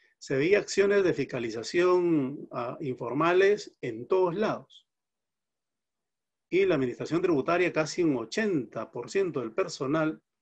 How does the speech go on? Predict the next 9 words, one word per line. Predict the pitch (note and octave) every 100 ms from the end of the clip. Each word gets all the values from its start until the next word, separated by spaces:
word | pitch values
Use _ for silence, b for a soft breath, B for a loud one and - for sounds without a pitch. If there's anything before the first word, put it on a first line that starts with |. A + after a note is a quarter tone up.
| _ -
salía | A#2+ A#2 F#3 F3
a |
las | C#3 -
calles | D#3 E3+ E3+ C3
y, | A2 A2
y | - C#3 D#3+ E3 b b -
controlaba | G3 E3+ D#3 C#3 D3+ F3+
la | F3 C3 B2 - -
informalidad. | D3 B2+ B2+ A2+ G#2+ A2+ E3 D#3+